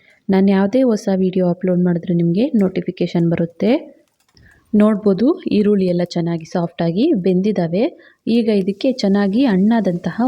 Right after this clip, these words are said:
ಒಂದು ಟೊಮೊಟೊನ ಸಣ್ಣದಾಗಿ ಕಟ್ ಮಾಡ್ಕೊಂಡಿರೋದನ್ನ ಸೇರಿಸ್ಕೊಳ್ತೇನೆ. ಟೊಮೊಟೊನ ಹಾಕಿ ಚೆನ್ನಾಗಿ ಮಿಕ್ಸ್ ಮಾಡಿ. ಟೊಮೊಟೊ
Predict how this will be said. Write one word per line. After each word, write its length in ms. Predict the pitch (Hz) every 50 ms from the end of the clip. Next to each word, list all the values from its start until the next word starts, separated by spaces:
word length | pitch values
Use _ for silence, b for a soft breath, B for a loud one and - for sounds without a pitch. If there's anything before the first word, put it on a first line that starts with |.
| 240
ಒಂದು 140 | 208 180 180 180 -
ಟೊಮೊಟೊನ 540 | 180 175 175 185 180 185 175 170 175 220 294 302 -
ಸಣ್ಣದಾಗಿ 420 | 208 190 196 202 190 180 180 185 -
ಕಟ್ 160 | 175 - - 185
ಮಾಡ್ಕೊಂಡಿರೋದನ್ನ 720 | 180 170 - - 170 170 170 165 170 165 170 165 175 220 294 392 - - -
ಸೇರಿಸ್ಕೊಳ್ತೇನೆ. 800 | - 196 180 170 165 - - 175 170 170 165 - 165 165 190 233 330 - B B B B B B B B B -
ಟೊಮೊಟೊನ 480 | - 214 214 240 262 254 254 233 208 208 196
ಹಾಕಿ 260 | 190 190 - - 226 208 202 - -
ಚೆನ್ನಾಗಿ 420 | 202 185 185 185 180 180 220 277 359 339 233 202
ಮಿಕ್ಸ್ 200 | 196 - - - - 208
ಮಾಡಿ. 240 | 180 165 160 196 254 320 B B B B B B B _ -
ಟೊಮೊಟೊ 360 | 226 220 240 269 262 - 233